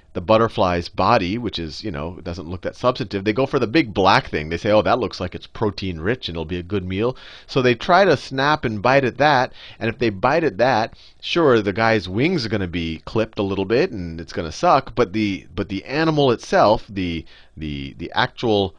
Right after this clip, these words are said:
butterfly would survive, and maybe, you know, it can, it can repair its wings. I don't know the actual biology of the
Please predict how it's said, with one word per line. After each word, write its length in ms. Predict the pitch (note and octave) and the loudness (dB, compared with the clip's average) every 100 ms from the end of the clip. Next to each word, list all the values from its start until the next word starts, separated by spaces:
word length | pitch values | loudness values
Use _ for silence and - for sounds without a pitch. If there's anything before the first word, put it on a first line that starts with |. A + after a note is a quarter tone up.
| - | -20
butterfly 720 | D#2 D#2 D#3 E3+ G2+ D2+ D2+ F2 | -4 4 4 4 0 0 0 -2
would 200 | F#2 - | -4 -4
survive, 500 | F#3 A3 F3 A2+ G2+ | 0 4 6 6 4
and 100 | F#2+ | 0
maybe, 240 | F#2+ F#2 | 0 0
you 320 | F2+ E2+ E2 | -2 -4 -8
know, 200 | C#2 C#2+ | -8 -6
it 120 | D#2+ | -8
can, 200 | - C#2 C2+ | -10 -14 -14
it 100 | D2+ | -14
can 120 | D#2 | -12
repair 360 | D#2+ - D#2+ | -10 -8 -8
its 120 | D2 - | -8 -10
wings. 300 | D2 D2 D2 | -10 -10 -10
I 60 | |
don't 140 | D2+ C#2+ | -10 -10
know 120 | C#2 | -12
the 240 | C2 C2 - - - | -12 -16 -16 -18 -2
actual 280 | G2+ - G2 | -2 -2 -4
biology 680 | E2 E2 E2 D#2+ D2+ D#2 | -2 -2 -2 -4 -6 -6
of 160 | D2+ | -8
the 100 | C2+ | -8